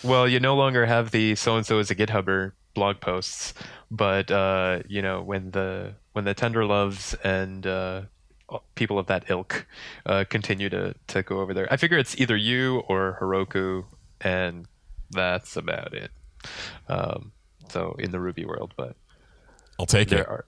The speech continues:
Speaker 1: there are much worse things than that. So.
Speaker 2: All right, Joel, what do you got going on in the next month?
Speaker 1: Um, so,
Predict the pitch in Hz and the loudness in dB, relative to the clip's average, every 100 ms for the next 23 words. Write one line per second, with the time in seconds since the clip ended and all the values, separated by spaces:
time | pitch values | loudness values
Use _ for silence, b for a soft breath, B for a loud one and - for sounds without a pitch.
0 | - 110 110 95 90 92 110 117 117 - | 0 4 6 4 0 -4 -2 2 2 2
1 | - 90 80 - - - B - - 82 | 0 -2 -2 -4 -6 -12 B -16 -8 -6
2 | 85 - - 175 - - - - 110 _ | -8 -10 -10 -8 -10 -12 -12 -12 -12 _
3 | - B B B B B B B B B | -20 B B B B B B B B B
4 | - - - - - 123 117 - - 98 | -20 -18 -14 -4 2 6 6 4 2 4
5 | 107 101 110 120 113 113 107 110 110 110 | 6 8 8 6 6 6 6 6 6 6
6 | 107 101 98 - 104 95 - - B B | 6 6 4 4 4 4 2 -8 B B
7 | - - 131 127 127 127 123 120 117 110 | -18 0 4 6 6 6 6 4 0 -4
8 | 110 - 143 135 127 123 120 | -6 -2 2 4 6 6 4